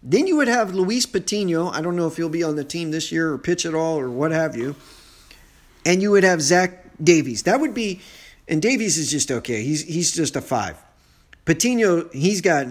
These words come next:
Patino and Gore have number one stuff. They could be ones.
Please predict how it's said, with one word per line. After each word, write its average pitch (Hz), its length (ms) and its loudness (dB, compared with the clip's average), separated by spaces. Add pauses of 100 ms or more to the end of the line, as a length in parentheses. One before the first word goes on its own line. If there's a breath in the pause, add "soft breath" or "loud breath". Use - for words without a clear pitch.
(380)
Patino 294 400 2
and 151 140 -2
Gore 156 300 4
have 123 220 0
number 151 260 0
one 143 200 -2
stuff. 131 400 -4
They 139 80 -6
could 156 240 0
be 156 140 0
ones. 139 500 -2